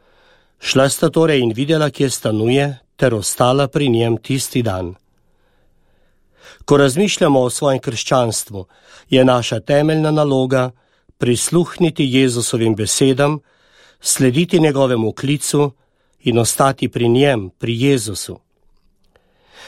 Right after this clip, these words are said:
Nekaj zelo podobnega, o čemer govori evangelist Janez,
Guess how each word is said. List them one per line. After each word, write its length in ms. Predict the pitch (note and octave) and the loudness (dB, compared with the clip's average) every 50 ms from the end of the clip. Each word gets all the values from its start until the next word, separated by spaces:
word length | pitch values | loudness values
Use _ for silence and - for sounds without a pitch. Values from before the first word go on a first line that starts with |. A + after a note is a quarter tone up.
| - - | -4 2
Nekaj 280 | - F3 F#3+ G3+ G3 F3 | 2 2 4 4 2 2
zelo 260 | C#3+ D#3+ D3+ E3 F#3 | 4 2 2 2 0
podobnega, 720 | E3 F#3+ E3 C#3+ D3 E3+ E3 D#3+ D3 B2+ A2+ A2+ G#2+ G#2 - - _ _ _ _ _ | 0 0 0 2 2 2 2 0 -2 -2 -2 -6 -8 -8 -12 -16 _ _ _ _ _
o 100 | - C3+ | -8 -6
čemer 320 | B2 - D#3 D3 D3 C#3+ C3+ | 0 0 2 2 2 2 2
govori 420 | C3 C#3 B2+ C3 C3+ D3+ F3 E3+ - | 0 0 0 2 0 0 0 -2 -2
evangelist 640 | C3+ B2+ B2+ B2 A2 B2 B2+ C#3+ D#3+ - - - B2+ | -2 0 0 0 0 0 0 0 -2 -2 -2 -4 -2
Janez, 540 | A#2+ A2+ A2+ A2+ B2 C#3 C#3 - - - | 0 0 0 2 0 0 -2 -4 -8 -12